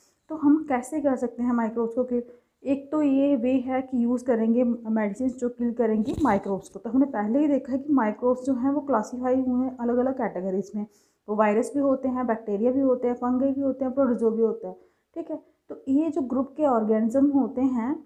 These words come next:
उनकी कुछ इज-, ज़रूरी क्या होती हैं, बायोकेमिकल लाइफ प्रोसेस होती है, जो पर्टिकुलर स्पेशली एक ग्रुप की होती है, वो शेयर नहीं होती दूसरे ग्रुप की। हर एक ऑर्गेनिज्म की, हर एक माइक्रोब की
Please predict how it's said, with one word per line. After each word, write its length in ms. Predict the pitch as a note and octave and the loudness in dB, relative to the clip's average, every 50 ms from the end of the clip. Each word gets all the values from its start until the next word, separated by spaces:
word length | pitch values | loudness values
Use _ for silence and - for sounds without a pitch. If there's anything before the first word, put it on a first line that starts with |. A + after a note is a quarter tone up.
| - C4 | -6 -4
उनकी 300 | B3+ B3+ B3+ C#4 D4 C#4+ | -4 -4 -4 -4 -4 -4
कुछ 300 | - D4 D4 - - - | -2 -4 -6 -6 -8 -8
इज-, 420 | B3+ B3+ A#3 F#3+ - - _ - A3 | -4 -4 -4 -4 -6 -10 _ -12 -6
ज़रूरी 300 | G#3 A3 A#3 A#3+ B3+ A#3+ | -2 0 2 2 2 2
क्या 160 | A#3+ C#4 C#4 | 2 2 2
होती 300 | C#4 C4+ C4 - B3+ B3+ | 2 2 0 0 -2 -2
हैं, 200 | C4+ D#4 E4+ D#4 | 0 0 0 0
बायोकेमिकल 600 | C4+ A#3 A3 A3 A3 A#3 A#3 A#3+ B3 B3 D4+ G4 F#4 | 0 0 0 0 0 0 2 2 4 4 2 2 2
लाइफ 200 | C#4 A3+ A3 B3 | 2 0 0 0
प्रोसेस 380 | - A#3 A#3+ A#3+ B3 G#3+ G#3 - | -2 -4 -4 -2 -2 -4 -4 -4
होती 300 | G#3+ G3+ - - A3 G#3 | -6 -8 -8 -6 -6 -4
है, 140 | G#3+ G#3 G#3 - - - _ _ _ _ _ _ | -4 -4 -6 -8 -14 -20 _ _ _ _ _ _
जो 80 | C#4 C#4+ | -8 -8
पर्टिकुलर 600 | C#4 - - A#3+ A3+ - - - C#4+ C#4 C#4 A#3+ | -6 -6 -6 -6 -6 -6 -6 -2 0 2 2 0
स्पेशली 760 | - - - - A3+ A3+ - - D#4+ D#4 E4 F4 G4 - - - - _ _ _ - | -2 -4 -6 -4 -4 -4 -4 -4 -4 -2 -2 -2 -2 -4 -8 -14 -20 _ _ _ -2
एक 180 | A#3 B3 - - | -2 0 2 2
ग्रुप 180 | B3+ C4 - | 2 2 0
की 120 | - - D4 | 0 0 2
होती 320 | D4 C#4 C#4 - C#4 C#4 | 2 2 2 2 2 2
है, 100 | D4 D#4 - - - - _ _ - | 2 2 2 -2 -12 -20 _ _ -10
वो 60 | C4 | -10
शेयर 360 | - - - C4+ C4 C#4+ D4 | -10 -8 -4 2 4 6 6
नहीं 280 | D4 D4 C#4+ C#4 C#4+ C#4 | 8 8 8 6 6 4
होती 260 | C#4 A#3 A3+ B3+ B3+ | 2 2 2 2 0
दूसरे 260 | B3 A#3 A3+ A3+ G#3 | 0 0 0 0 -2
ग्रुप 180 | F#3+ F#3+ F#3 - | -2 -2 -4 -6
की। 80 | G#3 G#3+ | -8 -8
हर 280 | G3 A3 C4+ D4 D4+ | -4 -2 0 0 0
एक 260 | D#4 D4+ D4 - - B3 | 0 -2 -4 -6 -2 0
ऑर्गेनिज्म 640 | A#3 A3+ A3+ G#3 A3 A3+ A3+ A3 F#3+ A3+ B3 B3 B3 | 2 2 2 2 2 2 2 2 2 2 0 0 0
की, 180 | - - B3 | -2 -4 -4
हर 160 | B3+ C4 C4 C#4 | -2 0 2 2
एक 160 | C4+ - C4 | 0 0 0
माइक्रोब 380 | B3 A#3 A3+ A#3 A#3+ A#3+ A#3+ | 0 0 -2 -2 -2 -4 -4
की 400 | A#3+ - B3+ D4+ D#4+ - - _ | -4 -6 -8 -8 -8 -10 -14 _